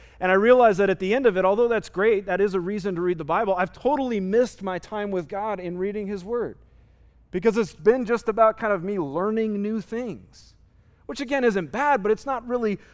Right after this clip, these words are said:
the point, right? The point of meeting with God in his words is that we've actually met with God through his words.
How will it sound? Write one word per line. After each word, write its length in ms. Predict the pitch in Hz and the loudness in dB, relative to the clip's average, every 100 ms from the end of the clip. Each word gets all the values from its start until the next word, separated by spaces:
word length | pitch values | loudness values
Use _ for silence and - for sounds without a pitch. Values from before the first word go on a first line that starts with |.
| _ - | _ -6
the 100 | 175 | -6
point, 480 | - 262 311 120 - - | -4 -2 -2 -4 -14 -4
right? 240 | 170 254 - - - | 0 0 -4 -8 -6
The 80 | - | -4
point 380 | - 285 311 | 0 0 0
of 200 | - 208 - - _ - | 0 -2 -2 -20 _ -8
meeting 420 | 180 247 294 269 | 0 2 2 4
with 120 | 226 | 6
God 240 | 226 233 220 | 8 8 8
in 80 | |
his 160 | 208 175 | 2 2
words 260 | 208 302 233 | 2 2 0
is 100 | 202 | 0
that 100 | 226 | 2
we've 160 | 220 | 2
actually 380 | 254 247 226 214 | 0 -2 -2 -2
met 340 | 185 247 262 220 | 2 0 0 -2
with 300 | 254 226 185 | 0 2 4
God 320 | 247 254 - | 6 6 4
through 180 | 247 226 | -4 -2
his 180 | 233 | -4
words. 600 | 208 208 262 127 120 - | -2 -2 -2 -4 -10 -20